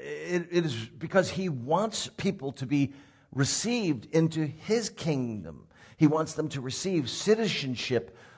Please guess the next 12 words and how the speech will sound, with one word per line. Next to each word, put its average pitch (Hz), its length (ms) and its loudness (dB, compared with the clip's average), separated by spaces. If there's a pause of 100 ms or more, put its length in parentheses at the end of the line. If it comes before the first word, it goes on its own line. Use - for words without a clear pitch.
(160)
that - 220 4
comes 165 380 2
by 139 500 4
virtue 202 520 4
of 135 200 2
faith 214 540 -2 (100)
in 170 280 4
him. 151 520 0 (520)
He 170 160 4
came 233 440 2
to 147 180 -2
his 135 260 -2